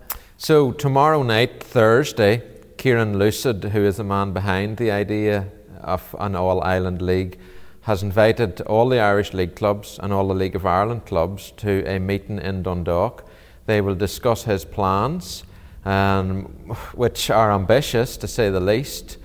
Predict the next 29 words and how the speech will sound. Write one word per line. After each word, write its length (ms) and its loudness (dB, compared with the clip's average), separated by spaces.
but 220 -2
certainly 440 2
worth 300 2
listening 460 -2
to. 360 -2
He 120 0
wants 280 -2
to 100 -6
bring, 600 -2
um, 400 -2
the 120 -6
League 180 0
of 100 -2
Ireland 340 2
clubs 340 -2
and 240 -4
the 200 2
Irish 300 0
League 220 -6
clubs 260 -4
together, 560 0
um, 500 -2
thirty-four 600 2
of 140 -6
them 320 -6
in 140 -4
total. 360 -2
We'd 280 0
have 260 -8